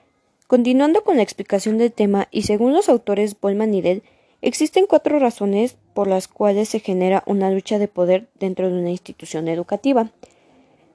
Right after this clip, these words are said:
La razón número uno son los motivos ideológicos o científicos, es decir,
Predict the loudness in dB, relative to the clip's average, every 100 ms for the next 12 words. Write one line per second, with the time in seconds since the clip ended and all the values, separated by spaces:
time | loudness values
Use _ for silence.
0 | _ 4 4 4 2 0 2 2 2 2
1 | -2 -4 _ _ _ _ 0 2 2 2
2 | 2 0 0 0 0 0 -2 0 0 0
3 | -2 -2 -4 -6 _ -4 -2 -2 0 -2
4 | -4 -8 -12 -12 -16 _ _ 0 2 0
5 | 0